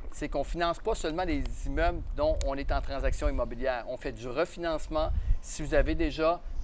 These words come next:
un courtier immobilier et, euh,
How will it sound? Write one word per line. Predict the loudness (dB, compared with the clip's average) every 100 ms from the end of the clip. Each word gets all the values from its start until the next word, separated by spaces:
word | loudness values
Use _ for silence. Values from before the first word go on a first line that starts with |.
| -4
un |
courtier | -6 -8 -4 0
immobilier | 0 0 -2 0 0 0 -4 -4 -4 -2
et, | 0 4
euh, | 6 6 6 4 4 0